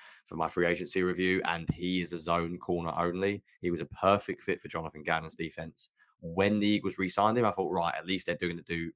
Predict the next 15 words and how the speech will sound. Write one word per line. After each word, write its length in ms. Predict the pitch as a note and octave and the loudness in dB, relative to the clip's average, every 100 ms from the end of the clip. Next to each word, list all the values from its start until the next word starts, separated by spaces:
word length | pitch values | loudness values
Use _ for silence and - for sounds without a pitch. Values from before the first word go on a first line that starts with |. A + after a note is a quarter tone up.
| - | -10
more 220 | F2 E2+ | -4 -4
of 40 | |
the 60 | E2 | -2
Gannon 260 | F2 E2+ | 0 0
stuff." 300 | E2+ F2+ F2 - | 2 2 2 0
They 80 | |
don't 140 | F#2+ F#2+ | 0 0
really 180 | F2 D2+ | -4 -4
run 260 | E2 D#2+ D#2 | 0 0 0
that 160 | E2+ D2 | -4 -2
defense 320 | F2 F2+ F2 | -4 -4 -6
anymore. 380 | E2+ F2 F2 F2 _ _ _ | -6 -2 -2 -4 _ _ _
So 120 | F2 | -2
I 40 | - | 4
don't 220 | G2+ F#2+ | 6 6